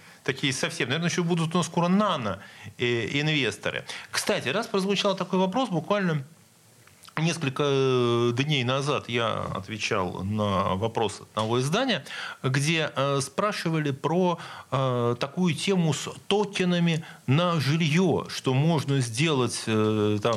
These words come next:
вот цифровые токены, которые будут давать себе право на какой-то клочочек жилплощади, и если ты накопишь этих токенов много, да, то ты можешь получить...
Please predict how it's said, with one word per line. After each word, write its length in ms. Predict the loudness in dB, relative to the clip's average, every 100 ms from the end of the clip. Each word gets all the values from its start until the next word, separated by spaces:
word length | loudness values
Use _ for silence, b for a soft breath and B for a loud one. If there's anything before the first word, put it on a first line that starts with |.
| 0
вот 80 | -4
цифровые 600 | -2 -2 0 2 2 2
токены, 460 | 2 -2 0 -2 0
которые 400 | -2 0 0 2
будут 340 | 2 0 0
давать 380 | 0 2 0 0
себе 520 | -6 -4 0 2 0 B B B B
право 400 | -2 0 0 0
на 680 | 0 0 0 2 2 0 0
какой-то 320 | -2 0 0
клочочек 640 | 0 0 0 0 -2 0 0
жилплощади, 720 | 0 2 2 2 0 0 0
и 160 | 0 0
если 380 | 0 0 0
ты 200 | -2 2
накопишь 720 | 2 2 2 0 0 -2 -2
этих 280 | -2 -2 -4
токенов 600 | 0 -2 0 2 0 2
много, 480 | 0 4 2 2 0
да, 160 | 0 -2
то 180 | -2
ты 160 | -4 0
можешь 320 | 2 2 -2
получить... 320 | -2 -2 -2